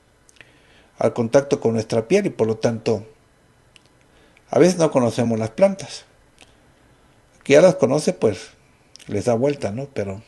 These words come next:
hay incluso plantas mal llamadas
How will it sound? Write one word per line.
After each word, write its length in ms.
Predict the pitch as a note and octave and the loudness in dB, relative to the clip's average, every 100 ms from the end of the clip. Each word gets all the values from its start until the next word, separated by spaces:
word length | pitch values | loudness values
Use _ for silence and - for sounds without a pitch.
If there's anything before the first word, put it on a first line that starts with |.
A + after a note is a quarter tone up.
| _ _ _ _ _ _ _ _ _ _ _ _ _ _ _ _ _ _ _ _ _ - | _ _ _ _ _ _ _ _ _ _ _ _ _ _ _ _ _ _ _ _ _ -2
hay 220 | B2+ C3 | 2 2
incluso 680 | A2+ B2+ B2+ - A#2+ G2+ F2+ A#2+ - _ _ _ _ _ _ _ _ _ _ - _ _ _ _ _ | 2 -2 -4 -2 -2 -2 -6 -18 -20 _ _ _ _ _ _ _ _ _ _ -20 _ _ _ _ _
plantas 420 | A2+ B2+ C3 A2 | 2 2 2 -2
mal 160 | B2 B2+ | -2 -2
llamadas 600 | A2+ A2 B2+ A#2 G#2 | -2 -2 -4 -4 -6